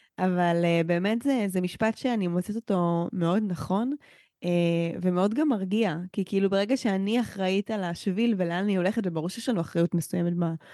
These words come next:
במסע הזה, אבל זה גם נורא מלחיץ, כי אתה אומר, כאילו, "אני צריכה לדעת לאן אני הולכת להגיע, אני צריכה לדעת מה היעד, אני צריכה לדעת לאן", ולפעמים אנחנו לא יודעים לאן, ולפעמים ה-, הלאן הזה הוא, הוא הרבה מעבר למה שהתודעה שלנו יכולה בכלל לתפוס ולהבין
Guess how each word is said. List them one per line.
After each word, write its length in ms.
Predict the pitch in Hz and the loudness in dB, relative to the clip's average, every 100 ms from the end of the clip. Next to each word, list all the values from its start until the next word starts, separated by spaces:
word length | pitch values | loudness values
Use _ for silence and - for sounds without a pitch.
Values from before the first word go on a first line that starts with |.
| - - | -20 -4
במסע 400 | 190 180 190 214 | 0 0 0 0
הזה, 280 | 269 214 196 208 - - 185 | 2 2 0 -2 -12 -8 -2
אבל 160 | 190 | 0
זה 140 | 185 190 | 0 2
גם 160 | 185 | 2
נורא 180 | 180 190 | 2 2
מלחיץ, 420 | 226 233 294 247 | 2 0 0 -2
כי 100 | - | -4
אתה 140 | 185 185 | -2 0
אומר, 140 | 190 196 | 0 -2
כאילו, 340 | 214 202 180 | 0 2 2
"אני 160 | 180 180 | 0 -2
צריכה 240 | - 214 | -2 0
לדעת 260 | 208 208 202 | 0 0 0
לאן 160 | 196 | 0
אני 200 | 202 190 | 2 2
הולכת 340 | 190 202 220 202 | 0 0 -2 -4
להגיע, 420 | 185 196 233 185 | -4 0 0 0
אני 100 | 185 | -2
צריכה 180 | - 185 | -4 -2
לדעת 200 | 196 208 | -2 0
מה 140 | 196 | 0
היעד, 500 | 185 196 240 202 170 - - _ | 2 0 2 0 -2 -10 -20 _
אני 80 | 180 | -10
צריכה 160 | - 208 | -2 0
לדעת 200 | 202 214 | 2 0
לאן", 380 | 202 240 247 185 185 | 0 2 2 -2 -2
ולפעמים 420 | 185 185 233 262 | -2 -2 -2 -2
אנחנו 180 | 269 247 | 0 2
לא 60 | |
יודעים 220 | 269 220 | 2 2
לאן, 200 | 180 170 170 | 2 0 -2
ולפעמים 320 | 175 196 214 | -4 -2 0
ה-, 40 | 226 - | 0 0
הלאן 380 | 180 185 190 226 | -2 0 -2 0
הזה 200 | 233 214 | 0 0
הוא, 180 | 180 185 | -2 -4
הוא 120 | 175 | -2
הרבה 300 | 175 175 208 | -2 0 0
מעבר 340 | 240 226 233 226 | 0 0 0 -2
למה 240 | 185 196 | -2 -4
שהתודעה 640 | - 220 180 180 - 196 | -2 0 0 0 -2 -4
שלנו 280 | 196 226 202 | -2 0 2
יכולה 260 | 180 185 190 | 0 0 -2
בכלל 260 | 185 185 180 - - - | 0 0 0 -8 -20 -6
לתפוס 400 | 190 - 220 220 233 | -6 -2 -2 0 0
ולהבין 540 | 208 170 170 220 | 2 2 2 0